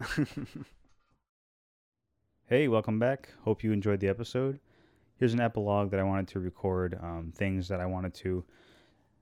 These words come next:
things that I wanted to say after the episode. So it's now that you, like,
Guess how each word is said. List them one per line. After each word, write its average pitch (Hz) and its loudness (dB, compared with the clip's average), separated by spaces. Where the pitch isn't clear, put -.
things 123 4
that 113 6
I 113 6
wanted 110 4
to 107 -2
say 110 0
after 117 0
the 117 0
episode. 117 2
So - -10
it's - -14
now 104 2
that 101 0
you, 101 0
like, 95 -2